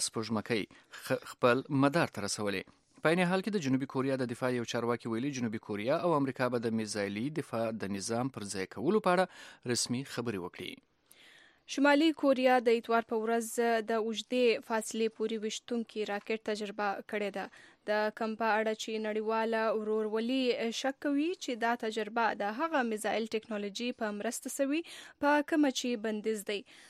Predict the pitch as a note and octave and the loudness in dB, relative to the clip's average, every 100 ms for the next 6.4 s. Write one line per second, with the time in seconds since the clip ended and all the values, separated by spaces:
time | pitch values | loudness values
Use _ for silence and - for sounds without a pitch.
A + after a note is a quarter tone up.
0 | - A3+ A3+ - A#3 A#3 - G#3+ G#3+ G#3+ | -2 0 0 0 2 2 2 0 -2 -4
1 | G#3 G#3 G#3+ - C4+ G#3 F#3+ G3 A3 A3+ | -4 -6 -4 2 4 4 0 -2 2 2
2 | - A3+ G#3+ A3 A3 A3 G#3+ - - A3 | 2 -2 -2 -4 -2 -2 -2 -2 -2 0
3 | G#3 G3 - - - - - A#3+ C#4 D4 | 0 0 -2 -4 -20 -20 -10 0 4 6
4 | C#4+ C4+ C4+ C4+ B3+ B3 B3+ B3 B3+ A3+ | 6 4 4 4 2 2 0 0 0 0
5 | G#3+ A3 A#3 G#3+ A3 - A3+ A3+ G#3+ G#3+ | 0 -4 -4 -4 -2 -2 -2 0 -2 -2
6 | G#3+ G#3 G#3+ | -6 -4 -4